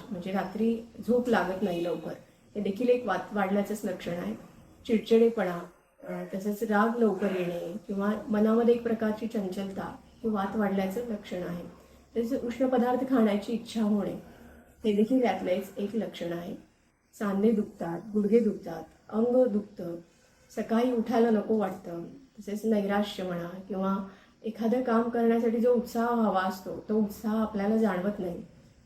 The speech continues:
ही लक्षणे साधारण वात वाढल्याची आपल्याला जाणवतात. आता वात वाढण्याची कारणे काय आहेत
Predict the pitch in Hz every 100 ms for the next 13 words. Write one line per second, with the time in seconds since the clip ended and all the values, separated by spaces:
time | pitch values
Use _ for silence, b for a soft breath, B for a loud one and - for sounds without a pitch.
0 | 240 240 220 214 202 226 185 180 196 233
1 | 214 214 226 196 180 180 - 220 196 196
2 | 190 247 220 180 - - - _ _ _
3 | 220 220 247 240 233 240 247 240 220 240
4 | 254 269 226 208 226 226 208 190